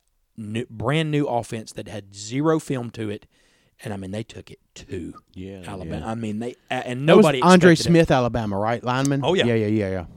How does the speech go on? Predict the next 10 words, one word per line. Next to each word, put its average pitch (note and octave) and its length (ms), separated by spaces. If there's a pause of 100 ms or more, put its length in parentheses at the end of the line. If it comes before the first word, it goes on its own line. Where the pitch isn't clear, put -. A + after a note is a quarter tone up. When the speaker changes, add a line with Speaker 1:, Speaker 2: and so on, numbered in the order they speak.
(180)
Speaker 1:
So, D3+ 220
year D3 220
two E3+ 200
for - 100
Saban, G#2 200
Speaker 2:
Yeah. F#2+ 60
Speaker 1:
two A#2+ 100
thousand C3 280
eight. - 200 (600)
Uh, A#2 280